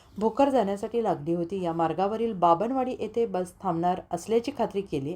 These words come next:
आणि कर्तव्यावरील वाहक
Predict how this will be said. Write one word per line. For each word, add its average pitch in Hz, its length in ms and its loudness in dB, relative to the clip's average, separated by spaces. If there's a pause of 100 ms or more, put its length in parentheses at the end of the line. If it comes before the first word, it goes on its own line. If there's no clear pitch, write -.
(100)
आणि 190 260 -2 (760)
कर्तव्यावरील 294 720 4 (120)
वाहक 208 640 4